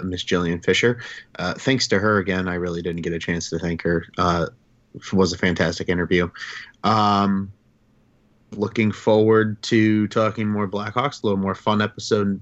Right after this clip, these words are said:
next time around. Uh, looking forward to Friday. I'm sure we'll have stories for our next episode.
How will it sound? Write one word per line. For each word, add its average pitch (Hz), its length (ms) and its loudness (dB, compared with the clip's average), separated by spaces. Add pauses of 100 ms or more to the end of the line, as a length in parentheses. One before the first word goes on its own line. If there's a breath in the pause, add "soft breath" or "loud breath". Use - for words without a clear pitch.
(140)
next 113 380 2
time 113 260 0
around. 117 380 0 (480 loud breath)
Uh, 104 360 -2
looking 104 300 -4
forward 101 380 2
to 98 60 -2
Friday. 98 480 2
I'm 98 120 0
sure 95 240 2
we'll 92 160 -2
have 90 180 -2
stories 92 560 2
for 90 640 2
our 92 600 4
next 95 320 0
episode. 113 600 2